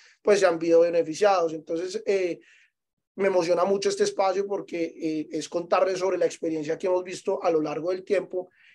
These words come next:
y lo atractivo de este gran modelo que re-, sin duda,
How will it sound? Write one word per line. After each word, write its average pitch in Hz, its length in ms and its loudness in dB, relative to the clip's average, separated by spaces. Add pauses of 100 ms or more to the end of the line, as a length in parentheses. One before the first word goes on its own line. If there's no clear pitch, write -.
y 220 120 0
lo 220 120 6
atractivo 185 640 2
de 190 80 2
este 190 200 -6
gran 185 220 2
modelo 196 500 0
que 185 160 -6
re-, 160 200 -8
sin 170 280 -8
duda, 165 420 2